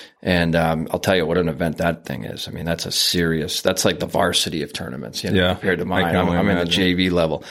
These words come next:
Speaker 1: I mean, that's, that, you know, they have hundreds of boats. Um, and it's very well done, but I like their format. Um, the only thing that's tough about that tournament is you've gotta come back each day. So you gotta, it's like an Ironman competition. You, you, you gotta be out,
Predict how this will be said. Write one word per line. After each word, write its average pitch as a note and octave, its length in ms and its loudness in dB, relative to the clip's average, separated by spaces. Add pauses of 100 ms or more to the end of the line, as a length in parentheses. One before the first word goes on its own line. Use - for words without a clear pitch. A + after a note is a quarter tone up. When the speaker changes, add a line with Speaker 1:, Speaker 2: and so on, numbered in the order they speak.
(220)
Speaker 1:
I - 60 -6
mean, F#2+ 100 4
that's, G#2 160 0
that, - 340 0
you G2+ 60 0
know, F2+ 80 0
they G2 80 4
have - 140 0
hundreds A#2 420 2
of E2 120 -6
boats. - 340 -4 (480)
Um, F2+ 560 2 (180)
and B2 140 4
it's A2 120 0
very B2 220 4
well G2 240 4
done, F2+ 300 2
but F#2 140 2
I F#2+ 60 4
like G2+ 280 2
their G#2 120 4
format. F#2+ 840 0
Um, D#2+ 340 -2
the F2 140 -2
only B2+ 160 4
thing B2+ 200 4
that's - 180 2
tough - 300 2
about D#2+ 280 0
that C#2+ 200 -2
tournament D2 440 -2
is D2+ 160 -2
you've D#2+ 180 -6
gotta E2 200 2
come D#2+ 200 -6
back E2 400 0
each - 200 -4
day. - 220 0
So - 180 -6
you D#2 100 -6
gotta, D2 240 -4 (300)
it's - 140 -8
like A2 100 6
an E2 100 -2
Ironman F2 680 0 (120)
competition. - 680 -2
You, F#2 100 0
you, G2 280 -2
you G#2 120 0
gotta F2+ 220 2
be E2 200 0
out, G2+ 340 2